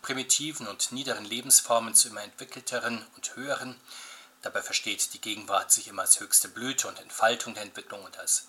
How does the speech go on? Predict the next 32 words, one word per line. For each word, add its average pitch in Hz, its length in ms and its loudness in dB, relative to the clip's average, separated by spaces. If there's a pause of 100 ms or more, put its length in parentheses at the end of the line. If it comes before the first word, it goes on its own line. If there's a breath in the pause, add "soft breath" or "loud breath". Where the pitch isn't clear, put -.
Speerspitze - 880 2
zu - 140 4
immer - 180 -12
größerem - 480 4
Fortschritt - 520 -2
in 95 60 -20
der - 140 -14
Zukunft. - 520 0 (920 loud breath)
Diese 127 200 2
Konzeption 151 640 2
gilt 120 200 -4
für 104 400 -4 (300)
alle 147 180 -4
Lebensbereiche 135 1000 2
in 113 100 -12
unserer 107 320 0
Zeit, 117 400 4
auch 95 160 -4
für - 160 -16
die - 80 -18
Gesellschaftsordnung, 117 1040 0
sodass - 400 6 (480 loud breath)
die - 60 -20
parlamentarische 95 800 -2
Demokratie - 520 -8
westlicher - 440 0
Ausprägung 104 560 2
sich - 200 -4
als - 200 2
höchste - 320 0
Staatsform - 580 4
versteht. - 460 -6